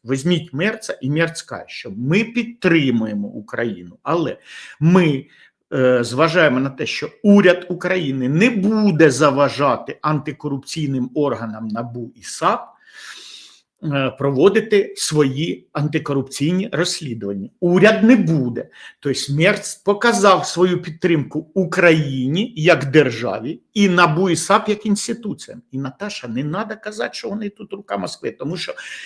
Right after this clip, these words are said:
якби це було так, їхні б розвідки, мабуть, би знали, і Ц Р У, МОСАД, Мі шість сказали б там, типа, «Владимир Олександрович, у вас тут під боком шпіони, он Наташа каже шпіони, і ми ж підтверджуємо, що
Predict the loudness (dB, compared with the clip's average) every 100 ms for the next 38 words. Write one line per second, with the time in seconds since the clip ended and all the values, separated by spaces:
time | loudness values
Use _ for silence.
0 | -4 0 2 2 2 2 0 4 2 2
1 | 0 0 -2 -16 -20 -12 -4 -2 -2 -2
2 | 2 4 2 0 -2 -2 0 0 0 -2
3 | 0 -2 -2 -2 0 0 -2 -2 2 4
4 | 4 2 0 0 -2 0 0 0 -2 -2
5 | 0 -2 -2 -6 -6 -4 0 0 -2 -6
6 | -8 -8 -6 -4 -6 -10 -10 2 4 6
7 | 6 6 6 4 0 2 4 4 4 4
8 | 2 0 2 6 4 4 0 0 2 2
9 | 4 2 2 2 0 -2 -4 -2 0 2
10 | 2 4 4 4 4 6 6 4 0 2
11 | 2 2 -2 -2 0 0 -2 0 2 2
12 | 0 -2 -6 -8 -2 2 2 2 -2 -2
13 | -4 -6